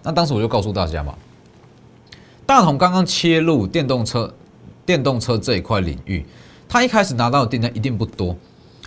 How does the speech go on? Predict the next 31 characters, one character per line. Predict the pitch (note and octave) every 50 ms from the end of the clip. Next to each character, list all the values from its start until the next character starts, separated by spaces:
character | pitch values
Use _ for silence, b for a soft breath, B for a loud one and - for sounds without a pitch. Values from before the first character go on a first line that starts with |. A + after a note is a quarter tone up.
| B B B B
订 | B C4+ C#4
单 | B3 B3 A3+
不 | G#3+ A#3+
多 | F3+ G3 G3
的 | E3 -
情 | - C3
况 | B2 C3 D3+ C#3
之 | A2+ - A#2+ A#2+
下， | A2+ - C#3 A#2+ D#2+ - - b b b b b b b b b b b - -
对 | C#4 C4 A3+ F#3
于 | E3+
股 | - - C#3 E3
本 | E3 F3+ C#3
这 | A2+ -
么 | D#3 C#3
大 | B2+ - D#3 C#3
的 | A2+ F#2+
大 | F#2+ - D#3 C3
同 | - G2 F#2 F2+
而 | C#2+ D#2 F#2 G#2+
言， | G#2+ F2 C#2 C2+ C2+ - - _ _ _ _ _ _ - -
营 | C3+ C#3 C#3+
收 | C#3 C#3 C3+
不 | - C3+ C3 B2+
会 | D#3 D3+
有 | A2 F2
太 | E2 - - - B2+
大 | A2 A2+
的 | G#2+ F2
帮 | D#2 - E2 D#2+ E2
助。 | D#2 - E2 C#2+